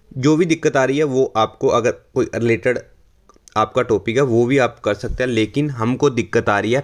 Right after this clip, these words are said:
पैन कार्ड के। सबसे नीचे आपको पैन and बैंक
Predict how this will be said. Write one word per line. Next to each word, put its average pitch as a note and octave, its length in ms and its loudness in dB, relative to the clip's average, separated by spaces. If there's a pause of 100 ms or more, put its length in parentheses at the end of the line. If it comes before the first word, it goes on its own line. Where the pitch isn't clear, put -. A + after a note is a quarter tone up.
(140)
पैन G#2+ 280 -2
कार्ड A#2 320 -2 (160)
के। D3+ 160 0 (920)
सबसे D3+ 320 0
नीचे E3 280 2
आपको C#3+ 340 0 (140)
पैन A#2+ 420 0
and A#2+ 260 -4
बैंक A2+ 320 0